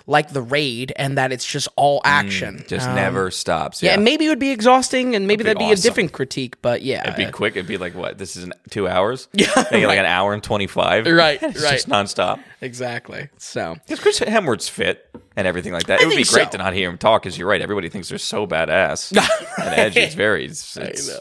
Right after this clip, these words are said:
Speaker 2: come on
Speaker 1: Just
Speaker 2: now.
Speaker 1: the opening scene with him. He, like, he wakes up from a nap and, like, jumps off a cliff into a, into a lake.
Speaker 2: Yeah,
Speaker 1: It's
Speaker 2: yeah,
Speaker 1: just like,
Speaker 2: yeah.
Speaker 1: all right, okay. But while I <laughs> might not have cared for the edgy tone, uh, the action is undeniably good and has some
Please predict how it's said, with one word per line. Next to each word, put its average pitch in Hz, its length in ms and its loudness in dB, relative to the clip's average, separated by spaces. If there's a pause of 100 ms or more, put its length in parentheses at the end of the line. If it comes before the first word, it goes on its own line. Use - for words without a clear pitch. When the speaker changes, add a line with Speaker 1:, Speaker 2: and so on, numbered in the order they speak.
Speaker 2:
come - 260 -6
on - 100 0
Speaker 1:
Just 392 160 2
Speaker 2:
now. 320 60 6
Speaker 1:
the 240 60 8
opening 208 300 2
scene 170 280 -2
with 147 180 0
him. 139 140 -2
He, 151 100 -2
like, 147 220 0
he 165 80 -4
wakes 147 320 -2
up 156 120 0
from 143 140 -4
a 127 60 -2
nap 123 320 -4
and, 135 100 -4
like, 131 240 -8
jumps 143 340 -4
off 127 200 0
a 127 60 -6
cliff - 440 -8
into 123 320 -6
a, 104 140 -6
into 127 360 -6
a 101 40 -8
lake. 104 240 -10
Speaker 2:
Yeah, 95 200 0
Speaker 1:
It's - 180 0
Speaker 2:
yeah, - 40 -2
Speaker 1:
just - 140 -6
like, - 100 -4
Speaker 2:
yeah. 87 100 -2
Speaker 1:
all 98 80 -4
right, - 320 -14
okay. - 460 -14 (580)
But 208 100 8
while 220 340 8
I 185 280 6
<laughs> - 0 -
might 196 300 6
not 175 300 4
have 151 220 4
cared 151 360 4
for - 160 -2
the 127 160 -2
edgy 131 240 -2
tone, 123 680 -4
uh, 123 200 -2
the 139 200 -8
action 151 440 0
is 131 260 -6
undeniably 120 640 -6
good 110 320 -8
and 120 280 -6
has 127 300 -2
some - 220 -4